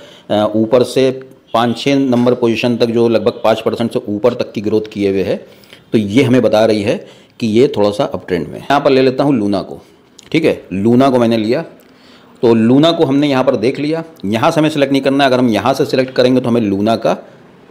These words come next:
chart दिखाई पड़ेगा, ठीक है। हमें वापस जाना है, यहाँ से वापस जाने के बाद दोस्तों हमें ये future के कॉलम पर आना है, ठीक है। यहाँ पर हमें click करना है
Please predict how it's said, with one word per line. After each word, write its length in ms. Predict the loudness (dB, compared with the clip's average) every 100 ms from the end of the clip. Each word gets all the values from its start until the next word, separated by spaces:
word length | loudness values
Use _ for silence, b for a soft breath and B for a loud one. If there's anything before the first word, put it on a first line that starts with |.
| -2
chart 200 | 0 2
दिखाई 280 | -2 -8 -10
पड़ेगा, 440 | -8 -10 -12 -16 -20 _ _ _ -18 -2
ठीक 100 | 2
है। 80 | 2
हमें 120 | 2
वापस 260 | -2 -2 -2
जाना 240 | 0 0
है, 120 | 0
यहाँ 140 | 0 -2
से 220 | -6 -10 -10 -20 -20 -2
वापस 260 | 0 2 2
जाने 260 | 2 2
के 80 | 2
बाद 140 | 2 2
दोस्तों 340 | 0 -2 -4
हमें 140 | -2 -2
ये 120 | -2
future 540 | -4 -4 -4 0 -2
के 120 | 0
कॉलम 300 | 0 2 2
पर 140 | -2 -4
आना 180 | -4 -10
है, 80 | -14 -20 B B B B -10
ठीक 120 | -10
है। 280 | -10 -8 -6
यहाँ 200 | -2 0
पर 140 | 0
हमें 160 | 0 -4
click 280 | -6 -4
करना 220 | -4 -2 -4
है 160 | -8